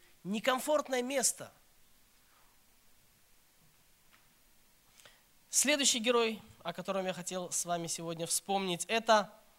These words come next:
Асаф. Кто из вас, из вас знает, кто такой Асаф? Псалмопевец. Ещё? Итак, Асаф — музыкант – певец,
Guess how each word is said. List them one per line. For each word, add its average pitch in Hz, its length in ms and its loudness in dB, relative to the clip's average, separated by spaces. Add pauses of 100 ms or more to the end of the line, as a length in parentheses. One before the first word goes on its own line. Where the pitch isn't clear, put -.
(640)
Асаф. 208 480 6 (1200)
Кто - 160 -6
из 285 140 0
вас, 214 420 0
из 202 180 -4
вас 214 160 4
знает, 196 240 0
кто 285 160 -6
такой 214 260 -4
Асаф? 147 340 -4 (1400)
Псалмопевец. 214 840 0 (280)
Ещё? 226 440 -2 (2750)
Итак, 226 360 8
Асаф — 302 500 8
музыкант – 208 720 2 (1040)
певец, 269 580 2